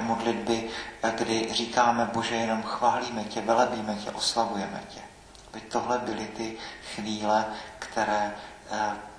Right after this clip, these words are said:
proměňují člověka tak, aby Bůh byl ve mně, my v nich a abychom žili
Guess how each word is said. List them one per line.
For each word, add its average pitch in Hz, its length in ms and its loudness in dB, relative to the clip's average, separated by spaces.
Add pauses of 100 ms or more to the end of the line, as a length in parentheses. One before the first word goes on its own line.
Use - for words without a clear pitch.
proměňují 117 720 0
člověka 107 680 0 (320)
tak, - 320 -2
aby 107 380 -4 (280)
Bůh 113 600 -4
byl 208 300 -2 (160)
ve 214 100 0
mně, 214 320 -4 (420)
my 214 120 -4
v 202 140 -8
nich 202 360 -2 (300)
a - 80 2
abychom 101 480 -2 (120)
žili 98 420 -6